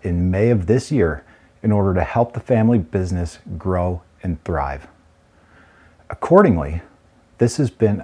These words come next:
our best year in sales at local farmers markets, and due to the request of some of our customers and many of you guys out there in the audience, the product is now available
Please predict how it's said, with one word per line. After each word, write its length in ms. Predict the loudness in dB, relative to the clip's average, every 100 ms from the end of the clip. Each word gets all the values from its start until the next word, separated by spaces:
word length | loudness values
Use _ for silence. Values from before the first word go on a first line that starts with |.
| -8
our 100 | -8 -8 _
best 340 | 0 0 -4 0
year 180 | 2 4
in 80 |
sales 560 | 0 0 0 0 -4 -8 _ _ _ _ _ _ -2
at 240 | -2 0
local 280 | -2 -2 -2
farmers 420 | 0 0 0 0
markets, 400 | 0 0 -4 -6 _ _ _ _ _
and 420 | -4 -2 -2 -2
due 240 | 2 4 2
to 180 | 0 0
the 100 | 2
request 600 | 2 2 -2 -2 -6 -6
of 260 | -4 -4 -8
some 220 | -4 0
of 100 | 0
our 160 | -2 -6
customers 800 | -8 -6 -4 -4 -4 -6 -8 -18 -20 _ -20 _ _
and 180 | -4 2
many 260 | 6 6 4
of 120 | -2
you 320 | -2 6 6
guys 320 | 8 4 0
out 220 | -4 -6 -6
there 140 | -6
in 100 | -4
the 100 | -4
audience, 540 | -2 0 0 -4 -12 -20 -20 -20 -20 -20 -10
the 100 | -10
product 680 | -8 0 2 4 0 -4 -6
is 160 | -2
now 400 | 0 0 -2 -4 -6
available 720 | -8 -4 -2 -2 -2 -4 -6